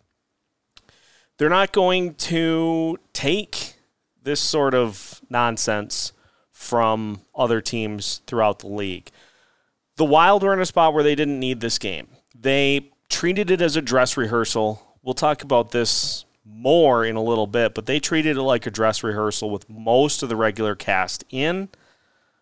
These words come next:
The Jets needed this game. They had to have it in order to get into the playoffs,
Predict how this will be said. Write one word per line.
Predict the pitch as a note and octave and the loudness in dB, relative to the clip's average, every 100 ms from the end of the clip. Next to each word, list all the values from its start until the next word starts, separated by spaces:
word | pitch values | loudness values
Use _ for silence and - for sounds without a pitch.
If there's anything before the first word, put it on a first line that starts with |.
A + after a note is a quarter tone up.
| _ _ | _ _
The | - | -6
Jets | B2 - E3 G3 A#2 | -2 0 2 0 -4
needed | A#2 D#3+ D#3+ | -2 -2 -2
this | A#2 G2+ | -4 -4
game. | - F#2 F#2 | -6 -8 -4
They | A#2+ | -4
had | C3 C#3+ D#3+ | 0 0 2
to | F3 | 2
have | D#3+ D#3 D3+ | 2 4 2
it | C3 | 0
in | B2+ | 0
order | B2 A#2+ | 0 0
to | A2+ | -4
get | A2 A2+ | -4 -4
into | A2 G2 | -4 -6
the | F#2 | -12
playoffs, | - B2 B2 A#2 A2+ A2 - | -2 2 4 6 4 2 -2